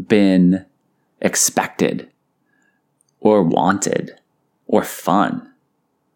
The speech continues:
but they've all been opportunities. And one of the biggest opportunities I've had is people making judgments on me and just being able to observe them.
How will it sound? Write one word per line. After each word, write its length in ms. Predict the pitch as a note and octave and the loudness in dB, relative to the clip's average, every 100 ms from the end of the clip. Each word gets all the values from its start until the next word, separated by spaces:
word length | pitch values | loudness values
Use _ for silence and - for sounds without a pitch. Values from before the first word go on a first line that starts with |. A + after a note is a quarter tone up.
| - | -10
but 120 | F#2 | -2
they've 180 | G2 F#2 | 0 2
all 160 | G#2 | 2
been 160 | A#2 A2+ | 2 2
opportunities. 840 | G2+ F2 E2 C#2+ A#1+ - - - - _ _ _ _ _ _ _ _ _ _ - | 0 -2 -2 -2 -2 -6 -8 -12 -14 _ _ _ _ _ _ _ _ _ _ 2
And 80 | |
one 100 | A#2+ | 4
of 60 | C3 | 4
the 80 | A#2+ | 2
biggest 440 | F#2 C3+ D3 C3 | 2 2 2 2
opportunities 680 | A2+ G#2 G2+ - F#2+ F#2+ F2+ | 0 0 -2 0 2 4 2
I've 200 | F2+ E2+ | 2 0
had 440 | - F2+ D#2+ E2 - _ _ _ _ _ _ _ _ _ _ _ _ _ _ _ _ _ _ | -2 -2 0 -2 -8 _ _ _ _ _ _ _ _ _ _ _ _ _ _ _ _ _ _
is 120 | G2+ | -8
people 360 | - - B2 B2+ | -4 0 2 4
making 400 | G#2 G2 F2+ F2+ | 4 2 2 2
judgments 480 | E2 E2 - - - | 2 -2 -2 -4 -4
on 140 | A#1 | -4
me 260 | - - - _ _ _ _ _ _ _ _ _ _ _ _ _ _ | -4 -8 -14 _ _ _ _ _ _ _ _ _ _ _ _ _ _
and 140 | A#2+ A2 | -2 2
just 180 | D#3 - | 0 2
being 220 | F3+ D#3 | 2 4
able 200 | C#3 B2 | 4 2
to 160 | - | 2
observe 580 | G2 E2 D#2+ E2+ F2 E2 | 2 2 2 2 2 0
them. 360 | - G1+ - | -2 -2 -6